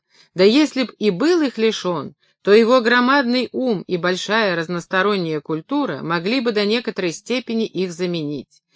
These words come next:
Безвкусия своих виршей он не видел, потому что, когда писал их, уже слышал музыку.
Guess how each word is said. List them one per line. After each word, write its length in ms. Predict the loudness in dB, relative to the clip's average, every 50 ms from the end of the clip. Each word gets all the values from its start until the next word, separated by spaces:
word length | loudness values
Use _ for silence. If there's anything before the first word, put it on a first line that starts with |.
| _ -20 -20 -20 _ -8
Безвкусия 760 | -2 0 0 0 0 -6 -6 0 0 0 0 0 0 -2 -2
своих 400 | -2 0 -2 0 0 0 -2 -4
виршей 580 | -4 -2 -2 -2 -2 -4 -8 -10 -10 -10 -10 _ -6
он 220 | -2 0 0 2
не 100 | 0 2
видел, 340 | 2 0 0 0 -2 -6 -6
потому 360 | -6 -4 -2 -2 0 0 -2
что, 300 | -4 -4 -2 -2 -2 0
когда 340 | 0 -2 -2 -2 0 -2 -2 -2
писал 480 | -4 -8 -6 -2 2 2 2 4 2
их, 220 | -2 -6 -8 _ _ _ _ _ _
уже 300 | -6 -6 -2 0 -2 -2
слышал 600 | -2 -4 -4 -2 -2 -2 -2 -6 -8 -8 -8 -8
музыку. 680 | -8 -8 -6 -6 -8 -8 -12 -16 _ _ -20 -20 _